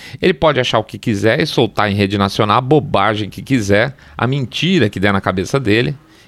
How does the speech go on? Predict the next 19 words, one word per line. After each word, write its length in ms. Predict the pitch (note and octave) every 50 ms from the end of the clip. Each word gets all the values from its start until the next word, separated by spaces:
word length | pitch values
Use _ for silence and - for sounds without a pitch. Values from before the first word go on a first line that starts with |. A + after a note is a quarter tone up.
| -
e 80 | - D#4
não 140 | D#4+ C#4+ A#3
tem 160 | - A3 G#3
que 80 | A3+ G3+
verifique. 520 | F#3 G3 F#3+ - - F#3 F3 - - - _ _ - - - -
Aliás, 460 | - C#3 D3+ E3 F#3 G3+ G3 - - - -
eles 240 | G3 B3+ A#3 G3 C#3
verificam, 440 | C3+ A#2+ G#2+ G2 G#2+ F#2 - G2+
né? 220 | F#2 A#2 E3+ G#3 - - _ - - - - -
Eles 280 | - A#2 B2+ A#2+ A2 G#2
mentem, 520 | G2 F#2 F2+ F2+ G2 A#2 - F#3 G3+ G3 - - - - _ -
não 480 | A#2+ C3+ C#3+ D3+ D#3+ E3+ F#3+ G#3+ G#3+
verificam, 720 | F#3 D#3 B2 A2 G#2 - - G2+ G#2 G2+ - - A#2 A#2+ A2+ _ _ _ _ _ _ -
pegam 360 | - F3 F#3+ F#3 E3+ E3+ D#3+
verdades 600 | C3+ C#3+ C#3+ C3 A2+ A#2 A2+ A2+ A2 A2+ A2 -
que 80 | - C#3
os 160 | B2 G#2+ A2
outros 200 | B2 A2 - -
falam, 480 | - - A#2+ G#2 G2 G2 G2 G2+ G2+